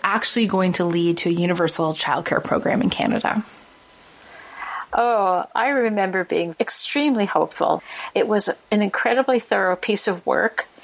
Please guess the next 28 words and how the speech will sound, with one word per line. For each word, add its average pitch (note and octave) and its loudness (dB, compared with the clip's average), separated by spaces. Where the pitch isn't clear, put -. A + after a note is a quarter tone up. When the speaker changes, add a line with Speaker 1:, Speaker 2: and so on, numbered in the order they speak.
Speaker 2:
It, G3+ 2
if F3+ 0
you G#3 0
read A#3+ 2
it - 2
now, G3 2
it F3+ 0
actually, G3 0
it, - -2
it G3+ 0
covers A#3 0
a G#3 0
lot F#3+ 0
of G3 0
the G3 -2
issues F#3+ -2
that F3 -2
we're E3 0
still - -2
talking F#3+ -2
about, F3 0
like F3 -2
parental F#3+ 0
leave, F#3 0
for - -2
example. - -2
And, A3+ 0
um, G#3 -2